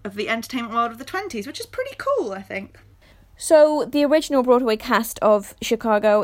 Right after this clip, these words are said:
Speaker 2: involved Gwen Verdon as Roxy and Chita Rivera as Velma Kelly. Obviously, these two roles are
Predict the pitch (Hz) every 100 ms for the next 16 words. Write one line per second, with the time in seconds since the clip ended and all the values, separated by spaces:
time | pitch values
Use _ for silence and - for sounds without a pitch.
0 | - 214 220 208 202 - - 220 208 208
1 | 240 226 226 220 214 233 240 - 240 226
2 | 208 208 214 240 226 214 214 233 233 214
3 | - 196 202 202 196 196 226 196 190 196
4 | 214 220 - 202 196 190 - 214 190 185
5 | 196 - 180 175